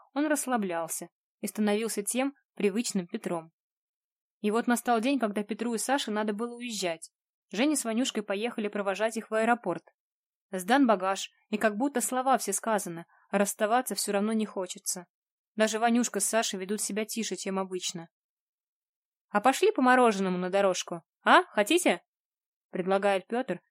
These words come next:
видя такое кислое настроение у всех. «Да!» Мальчишки, как всегда, отвечают хором.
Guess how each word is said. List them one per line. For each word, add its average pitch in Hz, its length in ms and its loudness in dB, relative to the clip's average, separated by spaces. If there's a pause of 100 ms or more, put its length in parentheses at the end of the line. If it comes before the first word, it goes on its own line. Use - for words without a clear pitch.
(220)
видя 214 280 -2
такое 202 360 0
кислое 214 380 -4
настроение 202 680 -2
у 170 60 -14
всех. - 420 -6 (760)
«Да!» 269 360 8 (1700)
Мальчишки, 208 480 2
как 208 180 0
всегда, 233 300 2
отвечают 226 480 0
хором. 170 400 -4